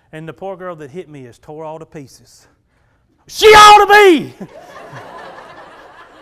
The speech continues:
Wait till I talk to her. You think tore up. Let me get her. All she could think about was this other person.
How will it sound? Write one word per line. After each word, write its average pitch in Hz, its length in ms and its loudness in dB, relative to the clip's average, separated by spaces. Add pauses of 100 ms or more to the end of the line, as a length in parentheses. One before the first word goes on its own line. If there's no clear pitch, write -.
(180)
Wait 392 280 2
till 427 140 2
I 427 180 4
talk 415 280 4
to 392 60 0
her. 359 180 2
You 381 240 -10
think 415 320 2
tore 277 320 4
up. 294 320 4
Let 359 120 0
me 403 140 -4
get 359 220 -2
her. 123 160 -14 (4000)
All 262 340 -4
she 262 200 -16
could 240 240 -20
think 233 220 -20
about 127 500 -18 (880)
was 151 200 -16
this 175 180 -16
other 185 220 -14
person. 160 520 -18